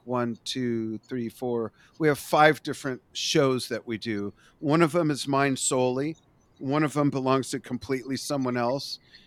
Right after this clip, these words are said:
And the other two I do with someone else, two different people. So that's four. How'd I come up with five? Um, and, and those are live streamed and, and lots of fun. I love engaging with the audience. Uh, in fact, my show,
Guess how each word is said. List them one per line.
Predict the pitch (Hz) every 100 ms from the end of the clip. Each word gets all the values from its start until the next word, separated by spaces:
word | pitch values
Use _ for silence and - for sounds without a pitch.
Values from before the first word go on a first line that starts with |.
| _ -
And | 143 131
the | 127 135
other | 139 135
two | - 156 143 143 -
I | 135
do | 117 139 127
with | 120
someone | - 151 135 123 117
else, | 117 139 - - _ _ _ _ _ _ -
two | 165
different | 139 120 131
people. | - 139 151 151 _ _ _ _
So | - 170 139
that's | 135 127 -
four. | - 190 113 82 - - -
How'd | 139
I |
come | 180 196
up | 208
with | 170 -
five? | - 110 120 73 - - - - _ _
Um, | 151 139 135 127 110 _ -
and, | 180 180
and | 180 175
those | 190 175 185
are | 160
live | 147 151 147
streamed | - 156 147 143
and, | 131 127 131
and | 139 131 147
lots | 151 139 -
of | 135
fun. | - 120 117
I |
love | 123 139 131
engaging | 135 123 131 113 123
with | 120
the | 131 120
audience. | 120 120 120 - - - - _ _
Uh, | 131 127
in | 175
fact, | - 185 180
my | 196 277
show, | 269 - 196 180 175